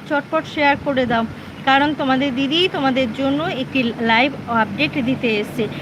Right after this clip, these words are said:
সেই আপডেটটা আমার মনে হয় তোমাদের জানা, শোনা, বোঝা খুবই দরকার। আহ,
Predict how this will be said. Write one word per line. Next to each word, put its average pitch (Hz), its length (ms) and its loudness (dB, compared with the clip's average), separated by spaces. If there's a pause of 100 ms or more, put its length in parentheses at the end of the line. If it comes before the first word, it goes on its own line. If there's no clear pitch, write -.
(220)
সেই 277 200 4
আপডেটটা 277 500 2
আমার 240 380 2
মনে 240 200 0
হয় 311 320 -2
তোমাদের 247 320 0 (100)
জানা, 240 400 2 (100)
শোনা, 233 320 0
বোঝা 220 420 -2 (120)
খুবই 269 220 -2
দরকার। 190 440 -2
আহ, 233 800 -2